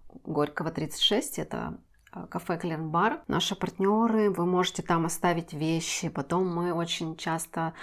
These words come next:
остаемся там, завтракаем, общаемся. А все пробежки бесплатные, а, по субботам. Музыкальный забег и забег вечерний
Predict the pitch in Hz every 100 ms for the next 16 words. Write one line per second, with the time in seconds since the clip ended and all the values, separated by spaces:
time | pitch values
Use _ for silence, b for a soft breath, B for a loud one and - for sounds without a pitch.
0 | B 180 - 170 170 180 - 156 151 165
1 | 175 185 175 165 151 147 - 165 175 180
2 | - 170 - - 170 214 208 180 202 -
3 | 170 160 - 151 139 165 190 277 - -
4 | 165 175 202 - 185 180 190 190 180 180
5 | - - - - 202 214 - 214 214 208
6 | 196 202 175 175 170 165 - - _ _
7 | _ _ _ 175 180 180 180 185 185 190
8 | 185 190 - 180 170 160 156 139